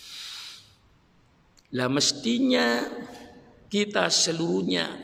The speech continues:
para mubaligh, para dai, seluruhnya menjadi orang yang pertama kali menjalankan apa yang dia serukan.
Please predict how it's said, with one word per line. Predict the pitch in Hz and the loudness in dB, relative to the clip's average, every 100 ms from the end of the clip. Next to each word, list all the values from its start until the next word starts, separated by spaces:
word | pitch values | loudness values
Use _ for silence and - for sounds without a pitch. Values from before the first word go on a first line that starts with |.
| 180 - - - | -16 -20 -20 -10
para | 127 123 127 | -4 0 0
mubaligh, | 135 143 151 143 147 147 - - - - - _ _ _ _ - | -2 -2 0 0 0 0 -2 -8 -16 -20 -20 _ _ _ _ -8
para | - 135 120 | -4 -2 -2
dai, | 127 139 139 170 170 170 175 175 - - - - | 0 0 0 -2 0 0 -2 -6 -12 -16 -18 -6
seluruhnya | - - 123 123 135 127 - 151 139 131 127 - - - - | -2 -2 -2 -2 -2 -2 -2 0 0 -4 -8 -12 -16 -18 -4
menjadi | 143 147 139 139 139 | 0 2 2 0 0
orang | - 135 131 | -2 -2 -2
yang | 127 123 131 | -2 -2 -4
pertama | 117 117 - 117 117 113 - | -6 -6 -8 -10 -8 -10 -10
kali | - 104 104 104 98 - _ - - _ _ _ _ - _ | -8 -6 -8 -10 -12 -14 _ -20 -20 _ _ _ _ -20 _
menjalankan | 151 143 - 135 123 127 135 123 - - - - | 0 2 0 -4 -4 -4 -4 -4 -6 -10 -10 -8
apa | 139 - 127 | -8 -4 -4
yang | 139 120 113 127 | 0 0 0 -4
dia | 131 104 101 | -6 -6 -2
serukan. | - - 120 - - - - | 0 0 -4 -16 -16 -10 -10